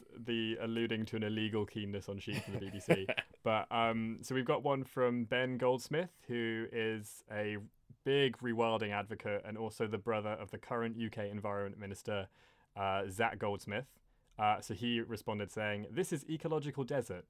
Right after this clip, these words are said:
Speaker 1: No scrub, no bracken, no wildflowers, no trees, no birdsong, no nothing really. Anyone with eyes can see this.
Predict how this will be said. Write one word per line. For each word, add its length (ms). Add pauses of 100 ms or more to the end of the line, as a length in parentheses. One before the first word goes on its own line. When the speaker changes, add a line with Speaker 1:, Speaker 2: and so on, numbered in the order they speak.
Speaker 1:
No 160
scrub, 500
no 160
bracken, 560
no 160
wildflowers, 800 (240)
no 140
trees, 440
no 180
birdsong, 580
no 220
nothing 420
really. 380 (260)
Anyone 380
with 200
eyes 420
can 140
see 240
this. 340